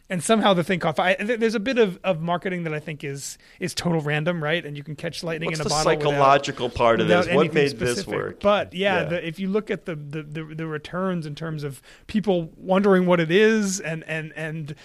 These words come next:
Speaker 1: downloading it to try it, uh, that seems to be one of the most successful ads,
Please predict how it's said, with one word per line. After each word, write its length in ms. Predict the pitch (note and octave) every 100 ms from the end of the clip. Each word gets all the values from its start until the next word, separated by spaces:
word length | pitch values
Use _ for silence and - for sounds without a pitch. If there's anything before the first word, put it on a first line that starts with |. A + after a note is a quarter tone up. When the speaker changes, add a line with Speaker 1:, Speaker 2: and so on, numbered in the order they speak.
| - -
Speaker 1:
downloading 540 | D3 F#3+ G3 G3 F#3
it 160 | F3+ E3+
to 80 |
try 320 | D3 - E3 F#3+
it, 180 | C#3+ D3+
uh, 180 | D3 C3+
that 220 | D3+ F3
seems 200 | D#3+ G3
to 60 | -
be 80 | F3
one 220 | D#3+ F#3+
of 100 | F#3
the 80 | E3
most 200 | E3 D3
successful 500 | D3+ - G3 - F#3
ads, 360 | D#3+ D#3+ D3+